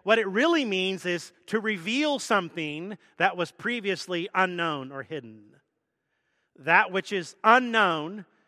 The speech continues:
is now known. That which was hidden is now revealed.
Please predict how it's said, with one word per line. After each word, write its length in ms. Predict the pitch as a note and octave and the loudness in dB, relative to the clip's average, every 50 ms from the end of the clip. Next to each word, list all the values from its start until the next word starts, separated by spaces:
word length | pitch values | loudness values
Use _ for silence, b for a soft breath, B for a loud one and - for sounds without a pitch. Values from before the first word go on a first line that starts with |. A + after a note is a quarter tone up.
| _ _ _ _ _ _ _ _ _ | _ _ _ _ _ _ _ _ _
is 200 | - D#3 D3+ - | -10 -10 -10 -6
now 180 | F#3 E3 D#3 D#3 | -4 -2 -2 -2
known. 640 | C#3+ D3 E3 F3+ F3 D#3 C3+ B2 A#2 A2+ A2+ A#2 A#2 _ _ _ _ _ _ _ _ _ _ _ _ _ D3+ C#3 | -2 -2 -2 -2 -2 -4 -6 -8 -12 -16 -20 -20 -20 _ _ _ _ _ _ _ _ _ _ _ _ _ _ 0
That 280 | D3 F3 F#3 F#3 - E3+ | 4 4 4 4 2 -2
which 240 | F#3+ F#3 - - | -6 -6 -6 -4
was 300 | F3+ F3+ E3+ D#3+ - - _ _ _ _ - - | -4 -2 -2 -4 -4 -10 _ _ _ _ -10 -2
hidden 560 | - D4+ D#4 A3+ F3 D#3 D#3+ E3 F3+ A3 G#3 b b b b b b b b b _ - | 0 0 0 0 -2 -4 -6 -6 -6 -8 -8 b b b b b b b b b _ -4
is 220 | F3+ F#3 - - | -4 -4 -4 -2
now 240 | F#3+ G3 G3 G3+ G3 | 2 4 6 6 6
revealed. 880 | E3 E3 D#3+ D3+ C#3+ F3 G3 A3 A#3 A3 F#3 D3 D3+ C#3+ C#3+ D#3+ D#3 | 4 2 -4 -6 -6 -8 -6 -6 -4 -4 -4 -6 -6 -12 -18 -20 -20